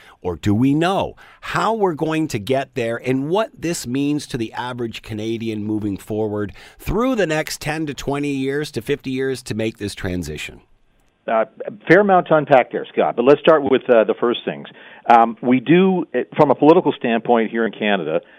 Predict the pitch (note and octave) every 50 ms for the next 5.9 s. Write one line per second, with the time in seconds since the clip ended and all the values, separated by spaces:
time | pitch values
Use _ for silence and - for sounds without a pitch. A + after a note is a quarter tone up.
0 | - _ _ - C3 B2+ - - D#3 F3 F3+ F3 F#3 E3+ D3 - - _ _ _
1 | - A#2 A2 G#2+ G#2 G#2+ - _ _ _ _ - - - _ _ - A#2 C3 C3
2 | C#3+ E3+ G3+ G3+ F3+ D#3 - - A2 F#2+ A#2 B2+ A#2+ E2 D2 - _ _ _ _
3 | _ _ - A2 A#2 A2+ A2+ A2+ G#2+ G#2 A2 A2+ B2 C#3+ D3+ D#3 E3 D#3 - A#2+
4 | A2 G#2 G2+ G#2+ F#2+ - A2 G#2+ G#2 G#2 G2 - G#2+ F#2 F#2 F#2 F#2 F#2+ G2 -
5 | G2 F#2+ F2+ F2+ E2+ D#2+ D2+ - - G#2 F#2+ - - B2 C3 D3+ - -